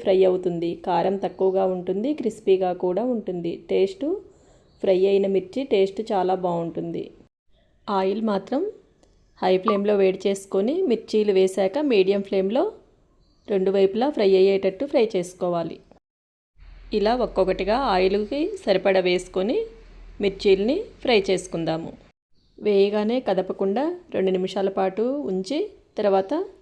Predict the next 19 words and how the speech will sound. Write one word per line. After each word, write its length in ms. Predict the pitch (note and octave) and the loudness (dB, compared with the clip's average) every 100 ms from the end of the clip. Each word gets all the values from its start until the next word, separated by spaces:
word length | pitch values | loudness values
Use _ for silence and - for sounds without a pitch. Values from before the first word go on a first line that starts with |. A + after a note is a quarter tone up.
| _ _ - | _ _ -2
కలుపుకుంటూ 500 | F#3+ G3 G3 G3 C#4 D#4+ | -2 -2 -2 -2 0 0
రెండు 200 | G3 F#3 | 0 0
వైపులా 300 | F#3+ F#3 A#3 G4 A4 _ _ - | 0 0 -2 -4 -8 _ _ -4
ఫ్రై 160 | G3 F#3+ F#3+ | 2 4 6
అయ్యేలాగా 460 | F#3 F3+ F3+ G3 - | 4 2 0 -2 -2
ఫ్రై 120 | B3+ G#3+ | -2 0
చేసుకోవాలి. 600 | F3+ F3+ - F3 E3+ D#3+ - _ _ _ _ _ _ _ _ A3+ | -4 -6 -6 -4 -4 -8 -16 _ _ _ _ _ _ _ _ -2
ఇలా 160 | G3+ G3 G3 | 0 0 0
రెండు 160 | F#3+ F#3+ | 0 2
వైపులా 280 | F#3+ A#3 C4+ | 2 -2 -2
టర్న్ 200 | A3+ F#3 F#3+ | -2 -2 -4
చేసుకుంటూ 500 | G3 G3 G3 F#3+ D4 G#4 - _ _ | -4 -4 -6 -4 -4 -4 -8 _ _
ఫ్రై 140 | - G3 F#3+ | -4 -2 -2
చేసుకోవాలి. 580 | F3+ - F3 F3 F#3 G3 _ _ _ _ _ _ - | -4 -6 -6 -6 -8 -14 _ _ _ _ _ _ -8
మంచి 240 | G3+ F#3+ A3+ G#3 | -6 -4 -6 -2
గోల్డెన్ 300 | F#3+ F#3+ F#3+ | 0 0 0
బ్రౌన్ 220 | G3 F#3+ G3 | 0 0 0
కలర్ 200 | G3 F#3+ G3+ | 0 0 -2
వచ్చాయి. 440 | G3 F#3+ F3+ A3+ | -4 -4 -4 -4